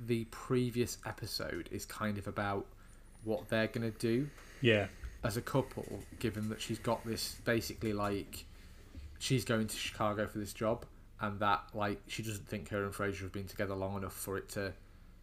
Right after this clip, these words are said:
Speaker 1: do you know what I mean? That it's such a good opportunity, and so they kind of, like, that's where you come into this episode and you don't get a lot of discussion with them about what's happening. It's because it's been set up previously that they've decided that they're gonna enjoy their time together, and then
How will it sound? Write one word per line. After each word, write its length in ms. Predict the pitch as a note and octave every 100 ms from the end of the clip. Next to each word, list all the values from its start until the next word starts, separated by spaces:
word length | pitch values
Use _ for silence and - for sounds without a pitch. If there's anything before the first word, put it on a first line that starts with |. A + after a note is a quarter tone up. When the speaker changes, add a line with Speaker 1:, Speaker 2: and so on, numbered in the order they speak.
| -
Speaker 1:
do 60 | B2+
you 20 |
know 80 | A#2+
what 60 |
I 20 | G#2+
mean? 180 | G#2
That 140 | G2 C#2
it's 80 | -
such 260 | C#3+ -
a 60 | B2+
good 500 | - - B2 A2 - - - - - - - - - - - - -
opportunity, 800 | - - - A2 G#2 F#2+ F#2 F#2 - -
and 140 | A#2 A2
so 200 | C3 A#2
they 160 | A#2+
kind 280 | A#2 A#2 A2
of, 80 | G#2+
like, 200 | G#2+ G#2
that's 240 | A#2+ -
where 100 | A#2
you 80 | A2+
come 200 | A2 A2+
into 120 | A2
this 160 | - G2+
episode 340 | G#2 - G2+
and 80 | G2+
you 60 | G2+
don't 220 | A2 G#2
get 160 | A2+ F2+
a 20 |
lot 140 | A#2
of 80 | A2
discussion 460 | - - B2+ - A#2
with 160 | A2+
them 100 | B2
about 300 | B2 B2 B2
what's 180 | A#2+ -
happening. 400 | B2 - C3 C#3 - - - - -
It's 100 | A2
because 260 | A#2 -
it's 100 | A2
been 160 | - A2
set 260 | - A#2+ A#2+
up 100 | -
previously 580 | A#2 A2 G#2+ - G#2 G2+
that 280 | G2+ - - - - - -
they've 200 | A#2 A2
decided 460 | A2+ - G#2+ G#2 G#2
that 140 | E2+
they're 80 | G#2
gonna 200 | A2 G#2
enjoy 320 | G#2 A2+ G#2+
their 120 | G#2
time 280 | G2 G#2 G2+
together, 420 | - F#2 F#2 F#2+ -
and 120 | G2
then 280 | G2 G2